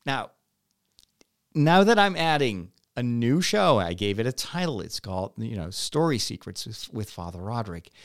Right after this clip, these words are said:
I'm thinking there was this one podcast that used to be my only podcast, that and a walk. And that's this one that you're currently listening to. And it used to have a different name. And then for whatever reason, I stopped using that name.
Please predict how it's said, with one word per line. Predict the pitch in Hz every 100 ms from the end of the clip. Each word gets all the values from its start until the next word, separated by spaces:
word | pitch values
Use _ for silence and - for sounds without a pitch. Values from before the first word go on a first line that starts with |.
| - - -
I'm | 143
thinking | 175 185 180
there | 196
was | 165
this | 170 139
one | 156 175 311
podcast | - 330 359 156 107
that | 151 190
used | 339 339
to |
be | 330
my | 247 226
only | 220 240 247
podcast, | 190 190 175 147 90 87 - - _ _
that | 135 185 175
and | 135
a |
walk. | 120 123 - - - _ _ _ _
And | 120 123
that's | 143
this | 165 160 -
one | 95 92
that | 98 117
you're |
currently | 110 135 117 117
listening | 143 156 117 104
to. | - 107 - _ _ _ _ _ _ _ -
And | 180
it | 233
used | 156 214 -
to | 170
have | 170 175
a | 175
different | 160 - 165
name. | 165 160 123 101 101 _ _ _ _ _ - -
And | 139
then | 185 175 165 _ -
for | -
whatever | 147 170 214 247
reason, | 180 254 220 185
I | 165
stopped | - 160 185
using | 170 190 180
that | 175 185
name. | 160 214 117 90